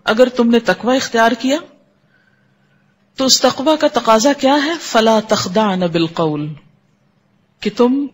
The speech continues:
نہ خضوع، یعنی نہ نرمی سے بات کرو،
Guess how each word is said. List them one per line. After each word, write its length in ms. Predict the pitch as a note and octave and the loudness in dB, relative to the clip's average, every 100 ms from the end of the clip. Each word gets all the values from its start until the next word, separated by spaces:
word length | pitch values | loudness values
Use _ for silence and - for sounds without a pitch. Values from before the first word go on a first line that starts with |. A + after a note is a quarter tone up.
| _ - | _ -4
نہ 380 | A3 B3+ A#3+ A#3+ D4 - _ _ _ _ _ _ - | 2 2 2 -2 -6 -14 _ _ _ _ _ _ -12
خضوع، 520 | - B3+ A3 B3+ E3+ D#3 - _ _ _ _ | 0 2 4 2 0 -4 -14 _ _ _ _
یعنی 480 | F#3 G#3 F3+ G3 C4 - _ _ _ G#3 | -2 0 0 0 -4 -8 _ _ _ 0
نہ 380 | A#3 C4+ C#4+ C#4+ - _ - | 2 2 0 -4 -14 _ -8
نرمی 420 | G3 G#3+ A3 A#3+ | 2 4 6 4
سے 160 | C4+ C4 | 2 2
بات 400 | F#3 F3+ F#3 - | 2 0 0 -2
کرو، 440 | F#3+ G3 G3 D#3 | 0 2 2 -2